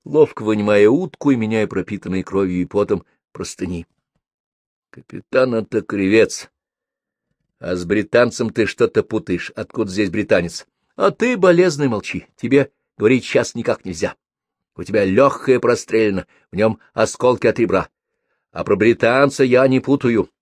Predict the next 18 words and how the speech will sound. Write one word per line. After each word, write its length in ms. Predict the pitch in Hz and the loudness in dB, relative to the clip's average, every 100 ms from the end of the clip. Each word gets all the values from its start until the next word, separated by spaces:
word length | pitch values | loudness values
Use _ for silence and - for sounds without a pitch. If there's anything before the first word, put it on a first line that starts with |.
| _ _ _ _ _ | _ _ _ _ _
Его 320 | - 107 123 | -8 0 2
твои 300 | 131 127 131 | 2 4 4
солдатики 680 | 131 - 131 123 131 110 120 | 2 0 -2 2 0 0 -4
живьём 380 | 107 113 113 135 | 0 0 4 2
взяли. 360 | 110 113 90 - _ _ _ _ | 2 0 0 -6 _ _ _ _
Хотели 400 | - 135 151 147 | 0 2 4 2
на 120 | 147 | 2
месте 400 | 156 139 - - | 2 0 0 -4
пристрелить, 680 | - 120 101 - 143 104 - - - _ | 0 0 -2 0 0 0 -4 -20 -20 _
а 120 | 98 | 0
он 120 | 117 | 2
по-своему 500 | 113 120 - 120 107 | 2 0 2 0 4
лопочет 760 | 107 104 - 156 208 208 - 139 | 4 2 4 6 6 4 2 0
и 140 | 139 - _ _ | 0 -2 _ _
паспорт 480 | - 147 - - 120 | 0 0 0 -4 -6
свой 180 | - 120 | -2 0
британский 520 | 107 117 120 104 - | 0 0 0 -2 -4
показывает. 540 | 107 92 87 80 78 | -4 -4 -4 -6 -12